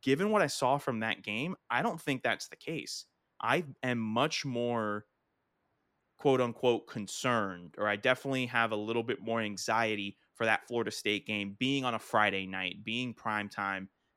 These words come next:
being a big rivalry game at the end of the year. Um, I definitely have a bit more concern over that game than I do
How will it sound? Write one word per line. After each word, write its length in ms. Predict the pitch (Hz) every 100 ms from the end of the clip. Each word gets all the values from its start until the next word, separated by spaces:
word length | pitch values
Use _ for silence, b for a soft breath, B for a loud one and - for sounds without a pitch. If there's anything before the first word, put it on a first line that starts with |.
| -
being 380 | 113 117 120 120
a 80 | 117
big 320 | 104 120 104
rivalry 400 | 107 107 107 104
game 160 | 104 104
at 100 | 101
the 120 | 101
end 160 | 98 98
of 80 | 92
the 80 |
year. 400 | 92 92 92 90 - _ _ _
Um, 320 | 104 98 95 -
I 140 | 104
definitely 360 | 113 131 - 135
have 200 | 123 113
a 40 |
bit 200 | 107 120
more 160 | 117 110
concern 480 | - 113 - 113 110
over 220 | 104 101
that 260 | 104 113 -
game 240 | 135 131
than 140 | 113
I 100 | 101
do 300 | 101 107 107